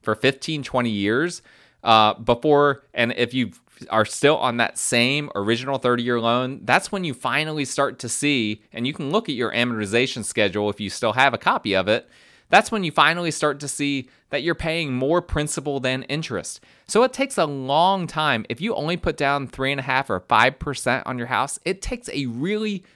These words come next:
potentially a really long time to get to twenty percent of that original number, uh, that you bought the house for.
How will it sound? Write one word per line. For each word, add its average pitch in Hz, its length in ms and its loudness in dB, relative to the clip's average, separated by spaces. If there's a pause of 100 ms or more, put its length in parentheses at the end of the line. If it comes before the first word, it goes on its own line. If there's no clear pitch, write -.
(120)
potentially 214 460 -2
a 135 100 0
really 160 420 0
long 151 320 -2
time 175 280 -2
to 131 40 -12
get 139 200 -6
to 143 260 -4 (340)
twenty 170 480 -2
percent 160 640 -2 (460)
of 147 300 6 (100)
that 143 300 0
original 147 680 0 (240)
number, 127 640 2 (280)
uh, 123 420 4 (560)
that 131 220 6
you 139 160 0
bought 127 260 4
the 139 80 -4
house 202 320 2
for. - 320 -6